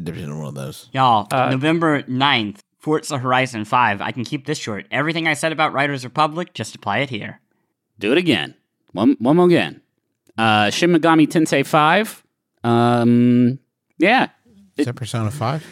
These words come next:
Speaker 4: No, it's Shin Megami Tensei five. It's, it's a lot of the, if you've never played one, it's sort of the mechanical foundational elements of Persona, but in, like, a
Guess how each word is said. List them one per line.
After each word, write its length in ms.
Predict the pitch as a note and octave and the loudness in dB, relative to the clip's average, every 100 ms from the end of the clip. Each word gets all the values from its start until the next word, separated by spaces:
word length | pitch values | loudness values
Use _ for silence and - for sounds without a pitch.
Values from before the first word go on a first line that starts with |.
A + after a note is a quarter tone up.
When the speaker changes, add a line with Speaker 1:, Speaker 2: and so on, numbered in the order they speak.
| - - | -4 2
Speaker 4:
No, 360 | E3 F#3+ F3+ | 6 6 6
it's 120 | D#3+ | 4
Shin 220 | - F#3+ G#3 | 0 0 0
Megami 320 | F3+ F3 D#3+ | 2 2 2
Tensei 340 | E3+ D#3+ A#2+ | 0 0 0
five. 280 | - F#2+ F#2 | 0 0 0
It's, 200 | G2+ - - | -6 -10 -8
it's 260 | A#2+ - - | -10 -8 -4
a 80 | |
lot 200 | C#3+ D#3 D3+ | 0 2 0
of 120 | C3+ | 0
the, 240 | B2+ A#2+ - | 0 0 -2
if 80 | D#3 | -2
you've 100 | D#3+ | 2
never 200 | E3 A#2 | 2 0
played 280 | - A2+ | 0 -2
one, 240 | F2+ F2 D#2+ | -2 -6 -6
it's 160 | - | -10
sort 300 | - - A2 | -10 -4 -4
of 160 | G2 E2 | -4 -6
the 840 | G2 F2+ F2 F2 E2+ F2 E2+ F2 - - | -6 -4 -4 -4 -4 -4 -6 -6 -8 -6
mechanical 840 | G#2+ - - D3+ F#3+ G3+ F#3+ F3+ | -6 -6 -2 2 2 2 0 0
foundational 1000 | - D3+ D#3 D#3+ D#3+ F#3 - E3+ E3+ E3 | 0 2 4 4 4 2 2 4 4 4
elements 500 | D#3 E3 D3 C3 - - | 4 4 4 2 -2 -4
of 240 | B2+ A2+ | -4 -4
Persona, 720 | - A2+ C3 A#2+ A#2+ A#2+ A#2 - _ _ - | -4 -2 2 2 4 2 2 -2 _ _ 0
but 180 | A#2 | 2
in, 200 | A#2+ A#2 | 4 4
like, 260 | A2 G2+ G2 | 4 2 -2
a 340 | F2+ F2+ E2 | -4 -4 -6